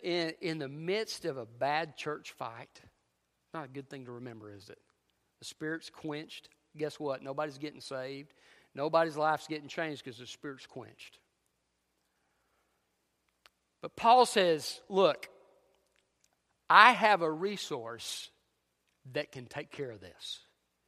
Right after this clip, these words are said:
And it's called the resource of prayer. And it will renew what is broken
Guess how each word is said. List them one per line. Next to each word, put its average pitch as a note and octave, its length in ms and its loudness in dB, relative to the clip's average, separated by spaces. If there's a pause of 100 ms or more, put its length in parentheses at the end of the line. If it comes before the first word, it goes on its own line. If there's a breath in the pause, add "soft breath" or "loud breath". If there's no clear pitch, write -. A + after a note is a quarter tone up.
(760)
And C3+ 100 -12
it's A#2+ 120 -18
called A#2+ 240 -12
the A#2 80 -18
resource A#2+ 440 -14
of - 120 -20
prayer. - 400 -20 (1900)
And G#3+ 180 10
it A3+ 160 8
will G3+ 240 10
renew F#3 1040 4 (260)
what G#3 220 10
is E3 220 6
broken E3+ 760 4